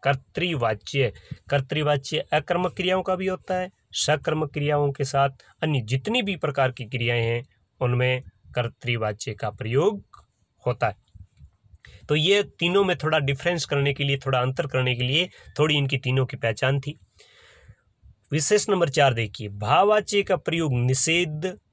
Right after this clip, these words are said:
नकारात्मकता के रूप में मिलता है। अधिकतर जहाँ पर नकारात्मकता का भाव होता है वहाँ पर भाववाच्य होता है। वाच्य के अनुसार ही क्रिया का प्रयोग किया जाता है,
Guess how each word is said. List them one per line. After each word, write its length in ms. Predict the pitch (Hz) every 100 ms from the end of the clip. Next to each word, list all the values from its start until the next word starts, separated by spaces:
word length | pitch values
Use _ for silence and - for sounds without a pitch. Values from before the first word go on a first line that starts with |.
| - 123
नकारात्मकता 1040 | 123 131 135 156 156 139 143 135 - 131
के 200 | 131 127
रूप 180 | 117 104
में 80 | 117
मिलता 320 | 101 95 -
है। 100 | 95 -
अधिकतर 640 | 127 139 - _ 202 156 - - _ - - -
जहाँ 200 | 127 139
पर 200 | 135 127
नकारात्मकता 840 | 117 135 180 208 208 196 - -
का 120 | 139 127
भाव 200 | 117 117
होता 260 | 113 117
है 200 | 113 113 _ - _
वहाँ 200 | 113 110
पर 380 | 117 117 110 110 - _ 110
भाववाच्य 580 | 101 113 104 98 -
होता 240 | 98 - 92
है। 80 | 87 - - _ - - - - _ -
वाच्य 760 | 127 156 208 - 220 226 233 233 _ _
के 120 | 165
अनुसार 480 | 170 156 170 - 202
ही 100 | 175
क्रिया 340 | 165 156 147 147
का 140 | 135
प्रयोग 340 | - 117 110
किया 220 | 101 110 104
जाता 300 | 101 - 98
है, 200 | -